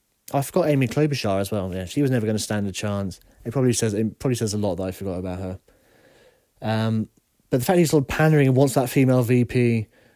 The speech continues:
just because she's female, again, is the same argument that a, a female should be, a, you know, a woman should be president just because she's a woman. That's, like, the dumbest thing I've ever heard. Uh, I know there's a lot of superlatives here. Everything's the,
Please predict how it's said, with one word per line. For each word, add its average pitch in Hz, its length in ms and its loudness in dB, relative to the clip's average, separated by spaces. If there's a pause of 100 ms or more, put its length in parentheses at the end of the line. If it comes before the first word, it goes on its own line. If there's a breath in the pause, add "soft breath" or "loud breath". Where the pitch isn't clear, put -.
(120)
just 139 200 0
because 127 300 0
she's 120 260 0
female, 107 680 0 (380 soft breath)
again, 135 340 4
is 120 80 0
the 123 80 0
same 135 300 4
argument 120 360 4
that 117 200 0 (100)
a, 127 100 -4 (200)
a - 20 -4
female 123 340 2
should 113 160 -2
be, 120 180 0 (120)
a, 123 100 -2 (260)
you 120 80 -4
know, 120 100 2
a - 20 4
woman 123 180 6
should 123 120 0
be 117 40 4
president 110 460 2
just 135 220 0
because 123 220 0
she's 120 200 0
a 117 60 2
woman. 110 440 0 (1000 soft breath)
That's, 147 120 0
like, 185 100 8
the 175 80 8
dumbest 147 320 4
thing 135 100 4
I've 127 80 4
ever 120 160 4
heard. 113 300 0 (120)
Uh, 107 140 -4 (500)
I 113 60 -8
know 117 100 -2
there's 117 160 -2
a 113 40 -2
lot 113 100 0
of 107 60 -2
superlatives 107 540 -6
here. 107 120 -2
Everything's 107 340 -4
the, 107 280 -4